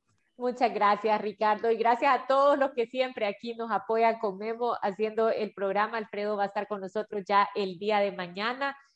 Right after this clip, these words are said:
Gracias por todas sus consultas y por todos sus comentarios. Y recuérdese que ir a través de la vida sin una planificación financiera es un acto de genuina locura. Y nos vemos el día de mañana. Muchas gracias.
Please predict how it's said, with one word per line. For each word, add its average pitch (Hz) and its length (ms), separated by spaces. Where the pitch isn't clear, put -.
Gracias 190 300
por 190 180
todas 185 220
sus 190 120
consultas 190 460
y 190 80
por 175 180
todos 185 280
sus 190 100
comentarios. 202 680
Y 359 160
recuérdese 220 960
que 196 100
ir 214 220
a 208 80
través 180 260
de 180 80
la 170 140
vida 208 280
sin 180 280
una 220 240
planificación 170 720
financiera 180 600
es 185 120
un 175 200
acto 202 420
de 170 180
genuina 185 680
locura. 175 680
Y 208 100
nos 185 120
vemos 214 220
el 214 120
día 214 180
de 208 80
mañana. 185 420
Muchas 196 300
gracias. 196 500